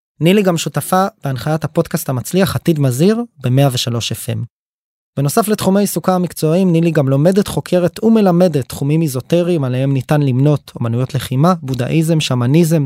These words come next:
טארו, תקשור, הילינג, תטא הילינג, צמחי מרפא ועוד. בפרק דיברנו על ימים אלו של משבר,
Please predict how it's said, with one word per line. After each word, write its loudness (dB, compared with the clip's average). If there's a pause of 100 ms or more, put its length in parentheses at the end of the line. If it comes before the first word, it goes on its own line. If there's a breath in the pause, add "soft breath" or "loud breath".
טארו, 2
תקשור, 0 (320 loud breath)
הילינג, 4
תטא 0
הילינג, 0
צמחי -4
מרפא 0 (540)
ועוד. -4 (840)
בפרק 0
דיברנו 2
על 2
ימים 2
אלו 4
של 0
משבר, 0